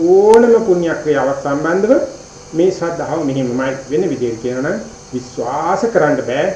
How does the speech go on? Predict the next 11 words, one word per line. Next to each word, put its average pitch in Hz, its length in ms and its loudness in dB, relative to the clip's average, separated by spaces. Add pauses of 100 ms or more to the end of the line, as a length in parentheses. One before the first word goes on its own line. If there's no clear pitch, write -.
(680)
මේ 131 260 -4
පෘථග්ජන 131 720 -8
ශ්‍රද්ධාව. 95 460 -10 (1900)
මේ 160 240 0
නිසා 214 380 0 (600)
භාවනා 185 640 0
කරන 151 280 -2
යෝගාවචරය 160 800 0 (580)
මොන්නම 185 560 2
ක්‍රමයකින් 175 560 2
හෝ 151 220 4